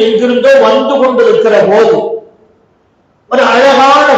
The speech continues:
பெண் ஒருத்தி அவருடைய கையை பிடித்து இழுக்கிறாள். ஜினாவுக்காக வேண்டி அவருடைய கையை பிடித்து இழுக்கிறாள்.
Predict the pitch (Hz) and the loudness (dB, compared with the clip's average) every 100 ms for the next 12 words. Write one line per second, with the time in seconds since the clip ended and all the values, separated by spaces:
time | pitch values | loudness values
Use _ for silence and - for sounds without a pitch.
0 | - 233 277 262 - - 277 269 226 233 | 0 0 0 0 0 0 -2 -2 0 2
1 | 226 214 208 214 220 262 247 - 202 208 | 0 0 0 0 -2 -4 -6 -4 -4 -4
2 | - - 214 208 202 190 165 147 - - | -6 -4 -2 0 -2 -2 -2 -2 -4 -10
3 | - - _ _ _ _ _ _ _ 131 | -16 -20 _ _ _ _ _ _ _ -8
4 | 233 294 302 294 269 - - - 190 214 | -4 0 0 0 -2 0 0 0 0 0
5 | 262 - 254 220 214 208 202 190 190 233 | 0 -2 -2 0 0 0 0 -2 -2 -2
6 | 233 254 - 220 220 220 233 196 190 185 | -2 -4 -4 -4 -4 -6 -4 -4 -4 -4
7 | 175 160 | -4 -4